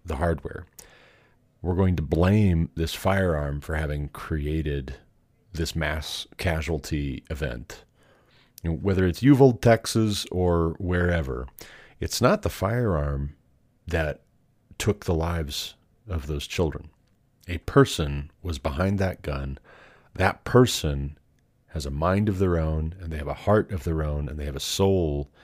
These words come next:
And that's where the focus should be. You know, there's an interesting little history here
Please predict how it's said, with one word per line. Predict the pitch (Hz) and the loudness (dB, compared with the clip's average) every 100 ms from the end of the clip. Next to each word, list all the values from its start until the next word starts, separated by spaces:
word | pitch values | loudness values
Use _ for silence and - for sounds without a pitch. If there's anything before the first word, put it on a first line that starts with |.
| - - _ _ _ _ _ - | -20 -20 _ _ _ _ _ -6
And | 82 | -2
that's | 80 98 120 - 104 | 0 0 -2 -2 2
where | 98 95 95 _ | 4 4 0 _
the | 95 | -8
focus | - 95 85 - | -2 -2 -2 -6
should | - 71 | -4 -2
be. | 113 110 - - _ _ _ _ _ - | 0 0 -4 -20 _ _ _ _ _ -20
You | - - - 110 | -20 -14 0 4
know, | |
there's | 104 95 | 4 4
an | 107 | 2
interesting | 110 107 - 95 85 82 _ _ _ _ _ _ _ _ - | 0 -2 -2 0 0 -4 _ _ _ _ _ _ _ _ -8
little | 90 78 | -6 -4
history | 107 101 - 90 76 | -4 -4 -4 -2 0
here | 80 76 73 | -2 -2 -4